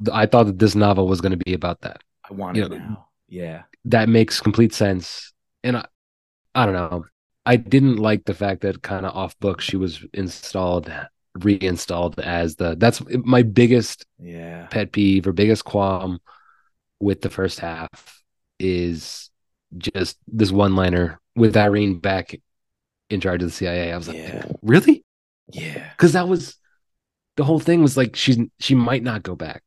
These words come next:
Speaker 1: You know, she's happy being Nicholas Ward's, you know, whatever, you know, like, but then just to go a one eighty and pull it back, I gu-, I guess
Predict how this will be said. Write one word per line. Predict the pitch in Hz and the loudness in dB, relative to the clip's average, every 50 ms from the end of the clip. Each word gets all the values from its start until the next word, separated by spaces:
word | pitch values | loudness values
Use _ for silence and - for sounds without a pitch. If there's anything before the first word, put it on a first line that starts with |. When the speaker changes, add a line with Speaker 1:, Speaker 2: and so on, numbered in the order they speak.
| - - _ _ - | -20 -20 _ _ -4
Speaker 1:
You | 110 | -2
know, | 107 104 | -2 -2
she's | - - 113 - | 0 -2 -2 -2
happy | - 120 127 127 131 117 | -2 -4 -4 -2 -2 -2
being | 101 104 107 104 101 101 98 95 90 87 78 _ _ _ _ - | -2 -2 -2 -2 -2 -2 -2 -4 -6 -8 -10 _ _ _ _ -10
Nicholas | 107 107 104 - - - 104 98 - | -8 -6 -6 -6 -4 -2 -2 -2 0
Ward's, | - 95 98 98 98 95 82 80 82 - - - - - - _ _ _ _ _ _ _ - | 0 2 4 6 6 4 2 -2 -8 -10 -12 -14 -16 -20 -20 _ _ _ _ _ _ _ -12
you | - 95 | -10 -10
know, | 92 | -8
whatever, | 87 87 98 101 95 101 107 92 92 82 69 - - _ _ _ - | -6 -4 -2 0 0 0 0 0 -2 -4 -6 -10 -18 _ _ _ -2
you | 107 101 | 0 0
know, | 98 95 101 104 95 | 2 0 0 -2 0
like, | 101 101 98 - - - - - - - - - _ _ _ _ _ _ _ _ _ _ _ _ _ _ _ _ _ _ _ _ _ _ _ _ - | -2 -2 -2 -4 -8 -20 -20 -20 -20 -20 -20 -20 _ _ _ _ _ _ _ _ _ _ _ _ _ _ _ _ _ _ _ _ _ _ _ _ -4
but | 110 113 131 131 | 2 4 4 6
then | 135 131 123 113 | 6 6 6 6
just | 110 123 - - | 4 2 2 4
to | 120 113 | 4 4
go | 104 101 117 113 113 110 110 | 6 6 6 6 6 6 6
a | 107 104 | 6 4
one | 101 104 101 98 | 4 2 0 0
eighty | 95 95 104 110 123 117 | 0 -2 -2 0 0 0
and | 110 98 95 87 - - | 0 -2 -4 -6 -8 -6
pull | - 104 101 104 | -4 -4 -2 -2
it | 101 87 | -2 -4
back, | 92 92 110 127 117 | -4 -4 -4 -2 -2
I | 113 | -2
gu-, | 110 113 - | -2 -2 0
I | 120 | 2
guess | 113 127 120 - - - - - - | 2 2 2 0 -2 -8 -10 -12 -16